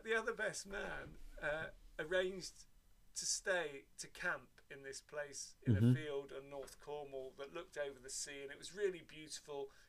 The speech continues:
Speaker 1: It looked down some, uh, beautiful grassland onto a cliff edge. It was really, really lovely. Uh, so he arranges us to stay there for nothing, pretty much, which is great.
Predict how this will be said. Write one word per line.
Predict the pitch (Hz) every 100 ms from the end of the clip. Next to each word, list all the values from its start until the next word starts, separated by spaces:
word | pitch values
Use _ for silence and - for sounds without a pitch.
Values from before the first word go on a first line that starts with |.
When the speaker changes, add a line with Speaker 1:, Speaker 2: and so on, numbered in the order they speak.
| -
Speaker 1:
It | 175 185
looked | 202 -
down | 151 151 147 143 - - - -
some, | - - 139 131 123 - - - -
uh, | 131 147
beautiful | 175 - 151 135 -
grassland | 151 143 139 - 147 139 135 135 - -
onto | 147 - 135
a |
cliff | - 143 135 -
edge. | 127 123 - -
It | 151
was | 151 143
really, | 160 147
really | 135 131 131
lovely. | 131 127 139 135 - - - - - -
Uh, | 156 151 151 - -
so | - 170
he | 202
arranges | 196 180 180 139 143
us | 151
to | -
stay | 135 165 151
there | 147 139
for | 143 151
nothing, | 147 - 127 -
pretty | 135 131 135
much, | 139 - 147
which | - 139
is | -
great. | - 151 139